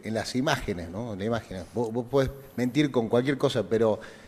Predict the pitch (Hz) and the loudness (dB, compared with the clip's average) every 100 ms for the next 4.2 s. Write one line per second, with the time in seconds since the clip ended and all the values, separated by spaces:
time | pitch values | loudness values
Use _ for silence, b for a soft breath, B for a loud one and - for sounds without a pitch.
0 | B 101 104 104 104 98 - 160 165 143 | B 4 6 8 6 4 2 4 6 6
1 | 123 110 107 151 139 117 101 110 - 151 | 6 4 4 6 8 6 4 -2 2 4
2 | 147 139 131 127 127 107 107 - 110 110 | 6 6 6 4 4 4 2 0 -2 0
3 | 147 139 131 113 101 110 98 120 120 139 | 0 2 2 0 -2 -4 -4 -2 2 2
4 | 131 117 | 4 2